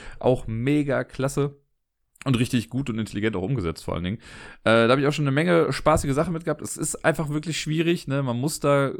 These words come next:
gut vordenken und auch eine gehörige Portion Glück haben stellenweise. Aber ja, Robinson Crusoe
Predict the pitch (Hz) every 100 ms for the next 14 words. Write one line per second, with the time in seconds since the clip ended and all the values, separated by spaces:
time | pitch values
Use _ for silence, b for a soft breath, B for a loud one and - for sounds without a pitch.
0 | 143 123 147 160 151 - 143 139 135 120
1 | 147 147 139 127 127 135 139 127 113 113
2 | 104 120 180 87 87 - 90 87 90 95
3 | 139 B B B B B _ - 120 143
4 | 139 135 117 117 117 110 139 156 170